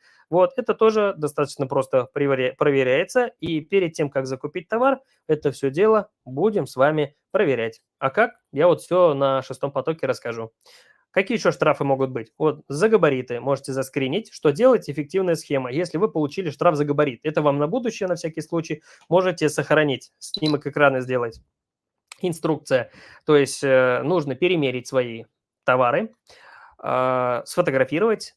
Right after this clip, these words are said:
отправить, э, получается, в поддержку Wildberries, также документы скачать, где у вас был нормальный коэффициент, отправить им, все это в поддержку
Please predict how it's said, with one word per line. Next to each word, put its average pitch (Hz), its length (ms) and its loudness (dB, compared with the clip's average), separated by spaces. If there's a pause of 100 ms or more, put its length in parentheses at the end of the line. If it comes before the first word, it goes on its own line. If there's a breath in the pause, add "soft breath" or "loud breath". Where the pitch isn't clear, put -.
отправить, 143 760 4
э, 131 420 -2
получается, 135 520 -2
в - 60 -20
поддержку 131 400 -4
Wildberries, 196 800 0
также 127 440 2
документы 139 500 -2
скачать, 185 320 -4
где 190 120 -2
у 180 40 0
вас 175 160 4
был 160 160 2
нормальный 156 380 0
коэффициент, 147 540 -6 (220 loud breath)
отправить 131 600 0
им, 127 360 -6 (180)
все 202 220 4
это 135 260 2
в - 80 -12
поддержку 160 680 -2